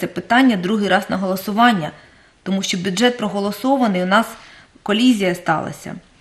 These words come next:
Крім того, я ж сказала вже, і я ще опублікую це в пресі,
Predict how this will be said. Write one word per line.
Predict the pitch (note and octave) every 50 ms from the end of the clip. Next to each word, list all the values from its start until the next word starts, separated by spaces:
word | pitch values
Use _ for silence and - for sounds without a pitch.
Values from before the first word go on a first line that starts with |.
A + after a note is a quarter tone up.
| _ - - - _ _
Крім | - G3+ A3 A3+ A3+
того, | A3 B3 B3+ C4+ B3+ B3 A#3+ A3+ A3 G#3 G#3
я | G#3 A3 A#3 A3+
ж | -
сказала | - - - A#3 G#3 A3 G3 F#3 F3
вже, | E3 E3+ - F3+ F3
і | - - F#3+ F#3
я | G3+ G3+ G3+
ще | G3+ - - F#3
опублікую | F3+ - F#3+ F3 G3 G3+ G3 - G3 F3+ F3
це | F3 F#3
в | F#3+
пресі, | - - A3+ A#3+ C#4 D#4 D4+ - - C4 C4